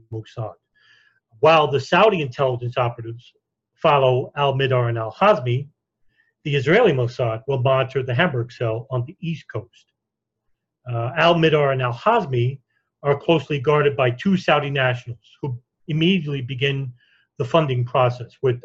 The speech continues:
Omar al-Bayoumi meeting both men at the L A X airport inside a restaurant. Um, he offers these men a rental home in San Diego.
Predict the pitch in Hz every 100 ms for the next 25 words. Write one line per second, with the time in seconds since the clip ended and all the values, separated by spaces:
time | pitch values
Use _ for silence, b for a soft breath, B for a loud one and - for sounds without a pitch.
0 | - 170 147 143 143 143 127 139 220 147
1 | 185 - _ _ _ _ _ _ 160 151
2 | 151 139 143 143 143 139 135 127 135 170
3 | 147 143 135 131 123 139 - 143 131 120
4 | - 110 165 175 123 120 120 _ _ _
5 | _ _ _ 113 107 110 110 110 - _
6 | _ _ _ - 147 156 156 139 123 143
7 | 123 127 127 123 123 113 131 - 120 135
8 | 120 117 123 113 120 180 180 175 170